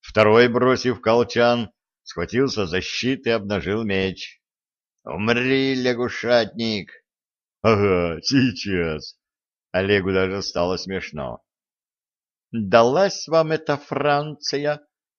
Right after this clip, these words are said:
Роксолана тоже спрыгнула вниз, побежала к последнему врагу. «Да я!»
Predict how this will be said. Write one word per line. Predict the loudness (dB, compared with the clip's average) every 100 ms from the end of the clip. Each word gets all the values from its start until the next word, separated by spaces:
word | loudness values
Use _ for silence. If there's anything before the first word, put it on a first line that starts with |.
| _
Роксолана | -6 -2 0 2 4 2
тоже | 2 0 0 -2 -2
спрыгнула | -4 0 0 0 -2 0
вниз, | 0 -4 -8 -12 _ _ _ _
побежала | -2 0 4 4 4
к | 2
последнему | -2 -2 -2 -2 -2
врагу. | -2 -2 -4 -6 _ _ -20 -16
«Да | -2 0
я!» | 0 -4 -6 -6